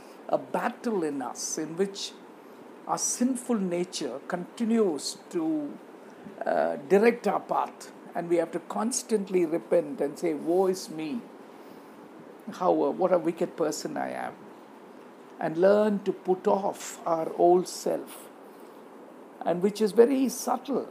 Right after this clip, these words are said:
You know, the Bible says the heart is very subtle. You know, it is very deceptive. And so sometimes we can even act as though we're doing good,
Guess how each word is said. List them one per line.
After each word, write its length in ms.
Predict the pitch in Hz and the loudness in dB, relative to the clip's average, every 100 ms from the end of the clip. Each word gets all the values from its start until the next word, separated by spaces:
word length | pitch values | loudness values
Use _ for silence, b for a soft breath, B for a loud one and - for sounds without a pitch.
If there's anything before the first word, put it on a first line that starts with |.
| - 160 | -10 -8
You 60 | |
know, 160 | 160 160 | -2 0
the 100 | 156 | 2
Bible 320 | 147 156 165 | 4 2 2
says 420 | 160 - 156 156 | -4 -4 -2 -2
the 140 | - 147 | -2 -6
heart 380 | - 190 226 226 | -4 -8 -6 -6
is 100 | 170 | -4
very 500 | 175 196 214 208 202 - - - - - | -2 -2 -4 -6 -8 -12 -16 -18 -20 -16
subtle. 640 | - - - 190 - 160 - - - - - - - - - - | -6 -2 -2 -4 -4 -6 -6 -14 -20 -20 -20 -18 -18 -18 -18 -10
You 60 | |
know, 80 | 160 | -2
it 180 | 190 196 | 0 2
is 120 | 208 | 2
very 180 | 175 220 | 2 2
deceptive. 600 | 202 180 - - - 196 - - - | 0 -2 0 -4 -4 -6 -6 -18 -14
And 140 | 165 | -10
so 160 | - 202 | 0 2
sometimes 680 | 202 202 202 220 220 202 - B B B - | 2 -4 0 0 0 -4 -8 B B B -12
we 120 | 160 196 | -6 -2
can 240 | 196 190 | 2 4
even 400 | 208 233 220 202 | 4 2 0 -2
act 380 | 170 185 214 - | -4 -2 -4 -4
as 220 | 190 175 | -4 -2
though 180 | 165 190 | 2 4
we're 540 | 185 143 160 165 170 151 | 4 2 -2 -2 -4 0
doing 380 | 190 185 180 165 | 2 2 0 0
good, 340 | 226 247 - | 2 2 0